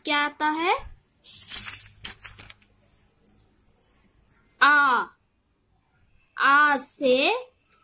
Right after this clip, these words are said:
आम, आ से आम। अब हम देखेंगे इसके बाद का स्वर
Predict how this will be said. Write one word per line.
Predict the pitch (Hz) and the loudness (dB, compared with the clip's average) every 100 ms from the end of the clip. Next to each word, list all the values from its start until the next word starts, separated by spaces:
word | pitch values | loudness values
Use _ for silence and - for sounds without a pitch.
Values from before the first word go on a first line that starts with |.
| _ _ - | _ _ 0
आम, | 277 285 294 240 196 208 _ _ _ _ _ _ _ _ - | 2 4 4 2 -2 -12 _ _ _ _ _ _ _ _ -4
आ | 262 302 302 240 | 2 4 4 0
से | - - 269 233 269 381 480 - _ _ _ _ - | 0 0 0 -2 0 -2 -4 -12 _ _ _ _ -8
आम। | 269 285 247 247 202 - _ _ _ _ _ _ _ _ 302 | 0 2 4 2 -2 -12 _ _ _ _ _ _ _ _ 0
अब | 370 427 | 0 0
हम | 339 294 269 | -2 0 0
देखेंगे | 277 285 - 359 320 247 294 392 _ _ _ 262 | 0 -4 -4 -6 -4 -4 -4 -8 _ _ _ -4
इसके | - - 285 233 | -4 -2 -6 -4
बाद | 233 226 226 - | -2 -4 -4 -10
का | 254 | -4
स्वर | 247 262 247 | -2 -2 -4